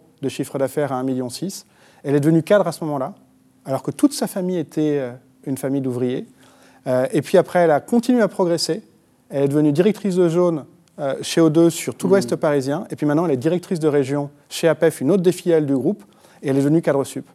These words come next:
Speaker 2: Bon, O deux
Speaker 1: Voilà.
Speaker 2: qui précédait l'aventure, euh, WeCare, évidemment, qui constitue le, le,
Speaker 1: Qui
Speaker 2: le
Speaker 1: est
Speaker 2: groupe
Speaker 1: une des marques,
Speaker 2: aujourd'hui,
Speaker 1: en fait,
Speaker 2: qui est une des
Speaker 1: qui est
Speaker 2: marques.
Speaker 1: une des marques,
Speaker 2: C'est ça,
Speaker 1: euh, du
Speaker 2: il y en a
Speaker 1: groupe.
Speaker 2: plusieurs. Euh,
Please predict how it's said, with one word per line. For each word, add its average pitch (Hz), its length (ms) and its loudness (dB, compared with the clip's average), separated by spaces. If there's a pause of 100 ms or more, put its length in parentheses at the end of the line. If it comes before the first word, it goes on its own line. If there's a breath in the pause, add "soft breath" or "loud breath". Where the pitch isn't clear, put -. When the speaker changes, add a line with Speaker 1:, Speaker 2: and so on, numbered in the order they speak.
Speaker 2:
Bon, 98 220 -4
O 123 80 6
deux 117 80 6
Speaker 1:
Voilà. 131 100 6
Speaker 2:
qui 127 60 0
précédait 123 480 4
l'aventure, 110 460 2
euh, 104 80 2
WeCare, 104 340 -2
évidemment, 101 240 -2
qui 107 140 -8
constitue - 440 -6
le, 104 200 -2
le, 98 100 -6
Speaker 1:
Qui 190 140 4
Speaker 2:
le 185 60 10
Speaker 1:
est - 20 4
Speaker 2:
groupe - 180 8
Speaker 1:
une 233 60 6
des 214 80 6
marques, 202 80 6
Speaker 2:
aujourd'hui, 208 240 2
Speaker 1:
en 147 40 4
fait, 160 140 2
Speaker 2:
qui 220 60 0
est - 20 2
une 170 60 4
des 113 60 2
Speaker 1:
qui - 40 2
est - 40 2
Speaker 2:
marques. 196 80 0
Speaker 1:
une 185 120 4
des 175 80 4
marques, 175 280 2
Speaker 2:
C'est 156 100 4
ça, 139 100 4
Speaker 1:
euh, - 20 4
du 135 60 -2
Speaker 2:
il - 40 4
y 120 40 2
en - 20 4
a 123 40 6
Speaker 1:
groupe. 117 80 0
Speaker 2:
plusieurs. 101 300 -2 (400 loud breath)
Euh, 127 140 4